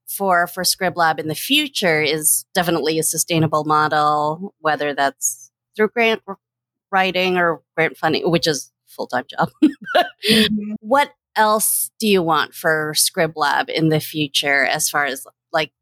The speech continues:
Speaker 1: the programming goes?
Speaker 2: Yeah, I'd like to grow out.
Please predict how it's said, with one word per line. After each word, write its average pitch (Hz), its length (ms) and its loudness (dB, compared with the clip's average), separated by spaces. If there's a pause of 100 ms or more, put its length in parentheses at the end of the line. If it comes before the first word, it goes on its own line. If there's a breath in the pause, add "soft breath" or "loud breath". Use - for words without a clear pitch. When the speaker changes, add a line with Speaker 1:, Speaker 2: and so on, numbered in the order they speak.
(180)
Speaker 1:
the 175 80 -2
programming 156 840 -2
goes? - 500 -6 (560)
Speaker 2:
Yeah, 269 180 4
I'd 302 160 4
like 440 380 0
to - 20 -8 (120)
grow 233 280 4
out. 202 500 4